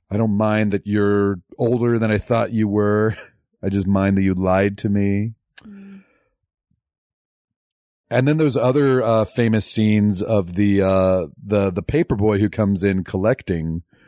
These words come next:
Speaker 2: Oh, yeah.
Speaker 1: Right?
Speaker 2: Mm-hmm.
Speaker 1: And then Blanche kinda lures him in, uh, for a kiss.
Speaker 2: Yeah.
Speaker 1: And then literally, like, sends him out the door as Mitch is, like, running in for their date.
Speaker 2: So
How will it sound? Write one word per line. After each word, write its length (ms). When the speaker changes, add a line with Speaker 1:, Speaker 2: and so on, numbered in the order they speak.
Speaker 2:
Oh, 140
yeah. 240
Speaker 1:
Right? 360
Speaker 2:
Mm-hmm. 340
Speaker 1:
And 140
then 120
Blanche 400
kinda 160
lures 460
him 180
in, 500
uh, 520
for 220
a 60
kiss. 580
Speaker 2:
Yeah. 200
Speaker 1:
And 160
then 120
literally, 500
like, 180
sends 420
him 140
out 180
the 60
door 380
as 400
Mitch 400
is, 160
like, 200
running 380
in 240
for 140
their 180
date. 460
Speaker 2:
So 260